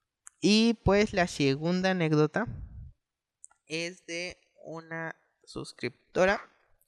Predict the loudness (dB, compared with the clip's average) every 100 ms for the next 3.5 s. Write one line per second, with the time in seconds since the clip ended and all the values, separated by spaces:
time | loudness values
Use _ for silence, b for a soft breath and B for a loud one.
0 | b b b b b b b -8 4 6
1 | 6 4 4 2 2 4 4 6 4 6
2 | 4 4 4 4 4 0 0 0 0 -2
3 | -2 -4 -6 -10 -12